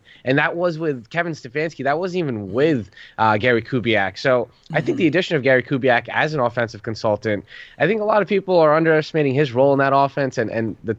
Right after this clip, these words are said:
Speaker 1: the type of modeling that they're gonna take from his game, um,
Speaker 2: Mm.
Speaker 1: and apply that to Dalvin Cook. So I, I'm right there with you, man. Dalvin Cook is actually my sixth ranked running back heading into
Speaker 2: Oh,
Speaker 1: next
Speaker 2: wow,
Speaker 1: year.
Speaker 2: nice.
Speaker 1: So he, I'm, I'm really high on him. You know,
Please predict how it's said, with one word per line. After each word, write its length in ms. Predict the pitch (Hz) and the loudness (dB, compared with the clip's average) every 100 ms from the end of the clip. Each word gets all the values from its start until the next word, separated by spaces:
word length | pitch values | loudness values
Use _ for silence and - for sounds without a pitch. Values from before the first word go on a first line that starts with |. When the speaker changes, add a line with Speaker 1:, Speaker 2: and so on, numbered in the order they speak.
| _ | _
Speaker 1:
the 160 | 110 113 | -10 -6
type 220 | 127 135 | -2 -2
of 60 | 117 | 0
modeling 580 | 107 117 127 139 143 - - | 2 2 2 0 -2 -6 -4
that 140 | 120 117 | -2 0
they're 80 | |
gonna 160 | 120 117 | 0 0
take 240 | 117 127 | -2 -4
from 160 | - 101 | -4 -2
his 160 | 127 165 | -2 0
game, 360 | 113 98 95 - - - _ | 0 0 -4 -12 -20 -20 _
um, 460 | 95 92 90 85 - | -2 0 -2 -6 -8
Speaker 2:
Mm. 60 | |
Speaker 1:
and 80 | 113 | -4
apply 280 | 120 - 117 | -2 0 2
that 180 | 113 110 | 2 0
to 80 | - | 0
Dalvin 260 | 107 104 | 0 -2
Cook. 200 | 107 110 | -6 -6
So 260 | - 117 107 | 0 0 2
I, 260 | 82 131 - | 0 -2 0
I'm 240 | 131 127 110 | -4 -4 -2
right 180 | 135 | -2
there 120 | 147 131 | 0 -2
with 120 | 127 | -2
you, 80 | 127 | -2
man. 200 | 127 123 | -2 0
Dalvin 240 | 123 131 | 0 -2
Cook 240 | 143 131 | -6 -8
is 80 | 120 | -4
actually 300 | 117 117 113 | -4 -4 -6
my 100 | 107 | -8
sixth 520 | 98 - - 151 - | -8 -6 -4 -4 -8
ranked 320 | 123 123 123 - | -4 -2 -2 -2
running 280 | 117 123 | -2 0
back 240 | 123 123 - | 0 -2 -2
heading 220 | 113 110 | -6 -6
into 100 | 110 | -4
Speaker 2:
Oh, 60 | 160 | -2
Speaker 1:
next 180 | 110 | -2
Speaker 2:
wow, 80 | 143 | -4
Speaker 1:
year. 100 | 135 | -6
Speaker 2:
nice. 640 | 117 143 151 - - - _ _ - | -6 -4 -4 -6 -8 -10 _ _ -20
Speaker 1:
So 260 | - 135 127 | -2 2 2
he, 260 | 113 139 151 _ | 0 -8 -14 _
I'm, 200 | 143 147 | -2 -2
I'm 180 | 139 151 | -6 -6
really 220 | 151 165 | -2 -2
high 160 | 143 127 | 0 -2
on 140 | 120 | -4
him. 220 | 120 117 113 | -8 -12 -14
You 100 | 120 | -10
know, 160 | 117 110 | -8 -8